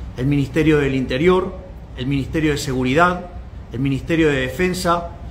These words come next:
el Ministerio de Relaciones Exteriores, el Ministerio de Infraestructura. Y lo que sí vamos a hacer es adicionar un ministerio. Vamos a crear el Ministerio de Capital Humano.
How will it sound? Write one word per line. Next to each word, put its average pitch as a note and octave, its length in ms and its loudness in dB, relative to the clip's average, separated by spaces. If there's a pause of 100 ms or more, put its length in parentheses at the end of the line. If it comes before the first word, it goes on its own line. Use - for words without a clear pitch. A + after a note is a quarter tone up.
(220)
el A#2+ 100 -4
Ministerio C3+ 480 4
de D#3+ 60 6
Relaciones C#3+ 500 -2
Exteriores, G3 680 2 (580)
el B2 80 -6
Ministerio C3+ 480 2
de D3 60 4
Infraestructura. B2+ 840 -2 (1000)
Y D3+ 80 0
lo D3+ 140 6
que D3+ 120 0
sí G#3 220 2
vamos F3 300 2
a D3+ 60 -2
hacer F#3 320 0
es D#3+ 300 -2
adicionar D#3+ 680 0
un G3 260 2
ministerio. A#2 600 0 (760)
Vamos D#3+ 320 2
a C#3+ 100 0
crear D#3 600 2
el B2+ 100 -6
Ministerio C#3 500 0
de - 60 -2
Capital B2+ 380 -2
Humano. A2 340 0